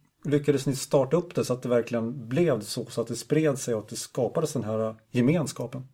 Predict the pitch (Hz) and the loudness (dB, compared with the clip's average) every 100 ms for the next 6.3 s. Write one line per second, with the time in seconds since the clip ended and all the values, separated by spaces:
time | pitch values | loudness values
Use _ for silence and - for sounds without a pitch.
0 | _ _ _ _ - 165 151 151 147 156 | _ _ _ _ 6 10 10 10 8 6
1 | 147 143 139 143 139 131 143 165 147 139 | 6 4 4 4 4 2 0 2 4 4
2 | 175 175 139 131 143 135 131 127 139 127 | -2 -2 0 4 6 6 4 2 -2 -2
3 | - - - - 139 131 120 131 123 117 | -8 -20 -20 6 8 10 6 2 -2 -2
4 | - 120 - - - 139 139 185 185 143 | -2 -4 -4 -8 2 4 4 6 6 6
5 | 151 156 - 143 151 151 160 143 131 117 | 2 -2 4 6 6 4 4 4 6 4
6 | 113 117 110 | 2 0 -4